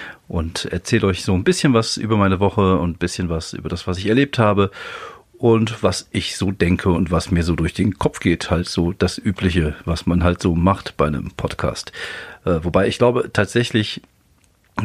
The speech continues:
kenne ich, äh, sehr wenige Podcasts von Menschen, die allein unterwegs sind. Ich glaube, Flo macht noch sowas, also Florian Simbeck. Ähm, sonst sind man, äh, ist man meistens zu zweit oder zu dritt. Und, ähm,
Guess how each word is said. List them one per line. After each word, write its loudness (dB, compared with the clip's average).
kenne 2
ich, -2
äh, 2
sehr 4
wenige 4
Podcasts -4
von 2
Menschen, 2
die 0
allein 2
unterwegs 0
sind. 4
Ich -6
glaube, 0
Flo -4
macht 0
noch 0
sowas, 0
also -4
Florian -2
Simbeck. 2
Ähm, 4
sonst 0
sind -2
man, 2
äh, 2
ist -4
man 6
meistens 2
zu -12
zweit 0
oder 0
zu -4
dritt. -2
Und, 2
ähm, 4